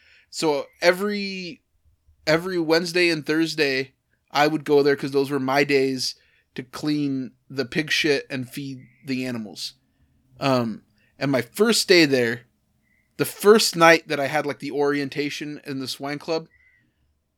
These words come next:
um, we go into the, the hair, uh, the f-, the, the barn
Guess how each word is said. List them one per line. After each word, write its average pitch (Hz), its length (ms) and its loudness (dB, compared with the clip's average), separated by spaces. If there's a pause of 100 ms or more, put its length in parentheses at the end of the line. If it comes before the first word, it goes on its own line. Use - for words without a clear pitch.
um, 123 520 -4 (600)
we 151 180 -8
go 170 260 4
into 196 240 -4
the, 135 580 -2
the 135 180 -6
hair, 160 380 0 (280)
uh, 135 180 -6
the 123 80 -12
f-, - 220 -20 (220)
the, 135 240 -4
the 135 100 -6
barn 131 540 0